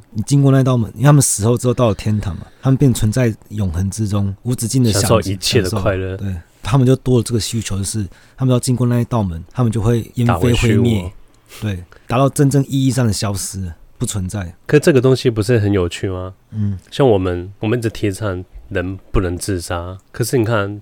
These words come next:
Speaker 2: 当人已经在天堂了，各个方面他满足你所有的需求了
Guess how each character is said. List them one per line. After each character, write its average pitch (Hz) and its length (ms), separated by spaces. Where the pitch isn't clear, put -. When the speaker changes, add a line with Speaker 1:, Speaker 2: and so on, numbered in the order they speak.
Speaker 2:
当 135 180
人 107 120
已 98 40
经 104 100
在 113 100
天 101 280
堂 85 200
了， 87 200
各 165 140
个 123 120
方 110 220
面 95 400
他 151 180
满 98 220
足 101 120
你 95 140
所 98 260
有 98 140
的 87 100
需 95 240
求 90 220
了 85 180